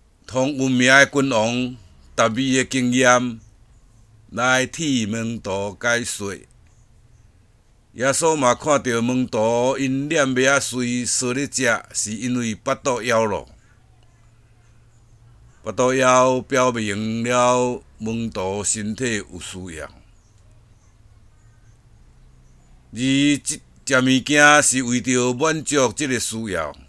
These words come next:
嘛毋是故意要来触犯即个法律。可见耶稣是一个活灵灵的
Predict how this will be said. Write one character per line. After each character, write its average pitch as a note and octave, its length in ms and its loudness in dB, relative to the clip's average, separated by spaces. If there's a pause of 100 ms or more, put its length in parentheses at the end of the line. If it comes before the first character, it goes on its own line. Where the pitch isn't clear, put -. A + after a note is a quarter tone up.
(340)
嘛 G2 200 -6
毋 F#2+ 120 -8
是 F2 460 -10
故 A#2+ 240 0
意 F#2 160 -4
要 A#2+ 120 -4
来 G2+ 260 -2 (100)
触 A#2+ 160 -6
犯 E2+ 240 -8
即 A2 100 -12
个 G2 140 -8
法 G#2 140 -8
律。 F#2 200 -10 (2500)
可 D3+ 200 -6
见 G2+ 380 -2 (200)
耶 C3+ 180 2
稣 F3 320 -2
是 G2+ 320 -6
一 G#2 320 -4
个 - 80 -14
活 G#2+ 300 0
灵 A#2 260 -2
灵 F#2+ 140 -4
的 G#2 60 -4